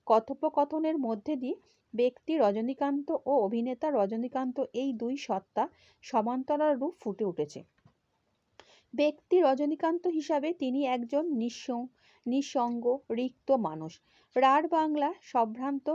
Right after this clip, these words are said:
ব্রাহ্মণ পরিবারে জন্ম হলেও অভিনয়ের নেশায় তিনি পুলিশের চাকরি ছেড়ে দেন। এই সিদ্ধান্তই তার ব্যক্তিগত জীবনে চরম বিপর্যয় ডেকে আনে।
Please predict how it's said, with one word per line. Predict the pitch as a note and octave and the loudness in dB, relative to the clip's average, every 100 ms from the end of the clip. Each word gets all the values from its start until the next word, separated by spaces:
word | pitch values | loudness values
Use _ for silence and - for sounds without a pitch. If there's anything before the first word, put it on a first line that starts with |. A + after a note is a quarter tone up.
| E4+ | -2
ব্রাহ্মণ | A#3 G#3 A3 A#3 D#4 D#4 | -2 -4 -4 -4 -6 -2
পরিবারে | A3+ A#3 B3+ C4 C#4 B3 | -2 0 0 0 0 2
জন্ম | G3 G3+ A3 C#4+ | 2 2 0 -2
হলেও | A#3 G3 B3+ - _ _ - | 0 0 0 -4 _ _ 4
অভিনয়ের | B3 C4+ E4+ D#4+ E4 D4 | 6 6 2 2 0 0
নেশায় | A#3+ - D4+ D4 | -2 -2 -2 -2
তিনি | C4+ C#4 | -2 -4
পুলিশের | E4 A#3 A3+ C4+ D4+ - | -2 0 0 -2 -4 -2
চাকরি | G#3+ - C#4 - | -4 -4 -8 -4
ছেড়ে | G3+ D#3+ | -2 -2
দেন। | D#3 D#3 - - - _ | -4 -10 -14 -20 -20 _
এই | D#4+ F4 - | 0 0 0
সিদ্ধান্তই | C#4+ B3+ D#4+ E4+ F4 C#4+ A4 _ | -4 -4 -2 -2 2 0 0 _
তার | A#3 C4 | 0 0
ব্যক্তিগত | A#3+ A#3 A3+ C#4 C#4+ D4 E4+ C#4 | 2 0 0 -2 0 0 -2 -2
জীবনে | B3 B3+ B3 E4 - _ _ - | -4 -2 -2 -4 -8 _ _ 2
চরম | B3 C4 E4+ | 4 4 2
বিপর্যয় | B3 A#3 B3 B3 - F4+ F4+ | 0 0 -2 -2 -2 -2 0
ডেকে | G3+ F#3 F3+ | 0 0 -4
আনে। | E3 D#3 | -6 -10